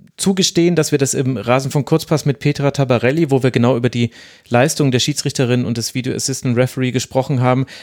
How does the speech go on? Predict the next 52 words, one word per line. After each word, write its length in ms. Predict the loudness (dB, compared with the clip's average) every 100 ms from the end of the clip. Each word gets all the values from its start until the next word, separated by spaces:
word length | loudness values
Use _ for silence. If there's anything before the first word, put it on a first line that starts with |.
| -2
da 100 | 2
haben 140 | 2 4
wir, 260 | 2 0 _
das, 160 | -2 -2
und 160 | -4
das 100 | 0
war 120 | 2
mein 240 | 2 2 2
Fehler, 240 | 0 0
dafür 200 | 0 0
möchte 180 | -2 -2
ich 40 |
mich 140 | -6 -6
entschuldigen, 400 | -2 0 2 2
da 80 | 2
haben 100 | 2
wir 80 |
natürlich 300 | 2 2 0
den 160 | 0 0
Ausgleich 480 | 2 2 2 0 2
von 120 | -2
England 380 | 0 2 0 0
gegen 220 | 0 -2
Spanien 420 | 0 0 2 0
im 100 | -2
Viertelfinale, 640 | -2 -2 -2 0 2 2 2
den 400 | 2 0 -4 -2
habe 140 | -2
ich 80 | 0
da 160 | 0
einfach 300 | 0 -2 -2
vergessen, 520 | -2 0 0 0 -2 -2 -6 -14
<laughs> 200 | -12 -2
dass 200 | 0 2
das 220 | 0 0
eine 260 | 0 2 4
höchst 300 | 2 2 -2
umstrittene 640 | -2 0 -2 0 0 0
Entscheidung 520 | -2 0 2 2 0
war. 220 | 2 0 0 -8 -18 -20 -20
Und 220 | -14 -6 -2
ja 140 | 2
auch 180 | 2 0
jetzt 300 | 0 -2 -2
im 100 | -4
Finale 540 | -2 0 2 2 2
haben 160 | 2 2
wir 220 | 0 0
eine 200 | 0 -2
Situation 540 | 0 -2 -2 0 0
erlebt, 480 | 0 0 -2 -2 -2
wo 320 | 0 2 0